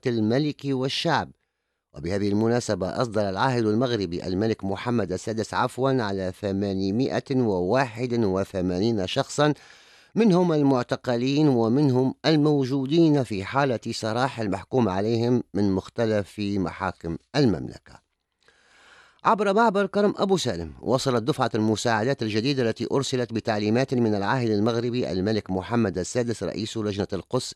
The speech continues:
إلى أهالي قطاع غزة المحاصر والمدمر والمجوع.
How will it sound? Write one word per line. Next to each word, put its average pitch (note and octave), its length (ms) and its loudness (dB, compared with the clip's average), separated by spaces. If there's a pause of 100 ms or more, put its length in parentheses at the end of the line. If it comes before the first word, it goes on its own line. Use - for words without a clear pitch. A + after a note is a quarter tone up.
إلى G2 160 -2
أهالي G#2 420 -2
قطاع G2+ 360 -6
غزة A2 320 0
المحاصر G2 680 -2
والمدمر B2 1000 2
والمجوع. G#2 880 2